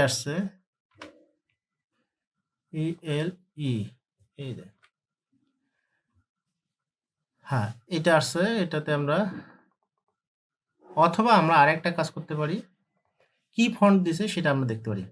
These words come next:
যদি আমরা এই জায়গায় এসে ক্লিক করে দেখি যে কি অ্যাভেন্সি এফ জি, অ্যাজেন্সি এফ বি দিছে, তাহলে আমরাও এটা দিতে পারি, সিলেক্ট করে অ্যাভেন্সি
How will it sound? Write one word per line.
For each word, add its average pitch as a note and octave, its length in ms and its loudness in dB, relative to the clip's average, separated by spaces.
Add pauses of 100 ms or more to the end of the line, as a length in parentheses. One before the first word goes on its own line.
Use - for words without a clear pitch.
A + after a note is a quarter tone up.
(160)
যদি D#3 240 0
আমরা F3 140 2 (280)
এই G3 120 6
জায়গায় F3+ 220 4
এসে F#3 160 -6
ক্লিক D#3+ 280 -4
করে D#3+ 200 -4
দেখি D3+ 200 -4 (520)
যে C#3+ 180 -2
কি A3+ 100 -2 (800)
অ্যাভেন্সি F3 520 4 (680)
এফ D3 220 -2
জি, A2+ 120 -2 (760)
অ্যাজেন্সি F3+ 380 2 (100)
এফ D3 80 0 (100)
বি B2 160 0
দিছে, G#2 200 -8 (180)
তাহলে D#3+ 240 -2
আমরাও F3+ 280 6
এটা F#3 120 4 (100)
দিতে E3+ 200 -2
পারি, D#3+ 160 -4 (1120)
সিলেক্ট E3+ 360 -4
করে G#3+ 140 -2 (1300)
অ্যাভেন্সি E3 380 -2